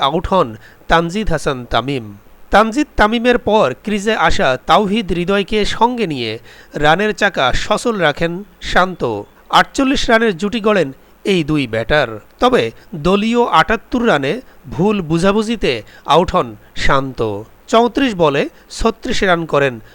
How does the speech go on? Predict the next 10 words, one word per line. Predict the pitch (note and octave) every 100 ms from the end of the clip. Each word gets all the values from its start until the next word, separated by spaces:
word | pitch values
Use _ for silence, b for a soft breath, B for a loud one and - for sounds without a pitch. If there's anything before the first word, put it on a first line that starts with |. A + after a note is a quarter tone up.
| b B2+
অধিনায়ক। | C#3 E3 D3 F#2+ - - - _ -
শান্তর | - A#3+ B3 C#4+ C#4
বিদায়ের | G3 F3+ G3 F#3
পর | E3+ D#3+ C#3 A2+ - b -
সাজঘরে | F#3+ G#3 G#3 A3 G3
ফিরে | F#3 F#3+ F#3
যান | E3 A#2+ b b -
তাওহিদ | D3+ E3 E3+ F3+
হৃদয়ও। | C#3+ C3+ C3+ F3 C3+ G#2+ - - -
দলীয় | D3 A#3 D4 A3+